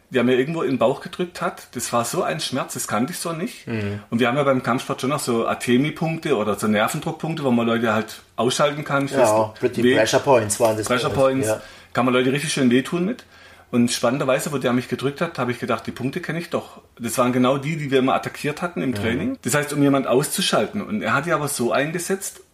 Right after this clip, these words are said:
Speaker 1: um praktisch eine Spannung zu lösen.
Speaker 2: Mhm.
Speaker 1: Und es war total verrückt.
Speaker 2: Mhm.
Speaker 1: Und irgendwann lässt der Schmerz dann los. Und da ging ich dann auf die Suche, warum funktioniert es beim Kampfsport so, dass man jemand ausschaltet,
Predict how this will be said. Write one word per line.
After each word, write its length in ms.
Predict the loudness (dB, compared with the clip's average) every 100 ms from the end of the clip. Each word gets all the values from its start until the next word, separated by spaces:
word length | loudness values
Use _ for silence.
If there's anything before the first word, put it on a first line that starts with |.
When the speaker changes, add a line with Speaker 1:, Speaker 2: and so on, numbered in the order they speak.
| 0
Speaker 1:
um 120 | 2
praktisch 360 | 2 -2 -6 -4
eine 100 | -4
Spannung 400 | 0 4 2 2
zu 120 | 0
lösen. 520 | 4 4 2 -2 -6 -20 _ -6
Speaker 2:
Mhm. 220 | -4 0
Speaker 1:
Und 100 | 0
es 80 | 0
war 80 |
total 300 | -2 0 0
verrückt. 420 | 0 -4 -4 -10 -4
Speaker 2:
Mhm. 380 | -2 -2 -6 -2
Speaker 1:
Und 100 | 0
irgendwann 240 | 2 0 -2
lässt 160 | -4
der 80 | -4
Schmerz 320 | 0 -2 0
dann 220 | 0 2
los. 240 | 2 2 2 0 -2 -10 -2
Und 140 | 0
da 60 | 0
ging 180 | 0 0
ich 40 |
dann 120 | 2 0
auf 160 | 0
die 60 | -4
Suche, 360 | -6 -2 2
warum 300 | 4 2 2
funktioniert 420 | -2 -6 -4 -2 -2
es 80 | 0
beim 180 | 0 2
Kampfsport 400 | 0 0 -4 -2
so, 120 | 0
dass 180 | 0 0
man 80 |
jemand 240 | 2 0 0
ausschaltet, 580 | -2 0 -2 -2 -8